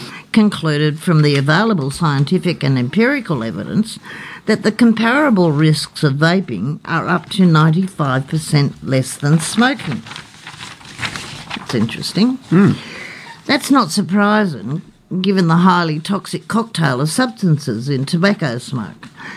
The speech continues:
Speaker 1: compared to vaping solutions. As a leading international expert in smoking and public health,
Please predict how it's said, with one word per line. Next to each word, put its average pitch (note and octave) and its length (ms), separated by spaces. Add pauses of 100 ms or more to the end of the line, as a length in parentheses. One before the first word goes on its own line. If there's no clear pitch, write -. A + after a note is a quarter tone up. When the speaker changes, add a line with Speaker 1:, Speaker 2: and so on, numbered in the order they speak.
(120)
Speaker 1:
compared E3 460
to E3+ 120
vaping F#3 460
solutions. B2+ 760 (420)
As G3+ 160
a G#3+ 120
leading A#3+ 420
international D3+ 720
expert C#3+ 460
in C#3+ 160
smoking E3 480
and C3+ 100
public C#3 400
health, D3+ 360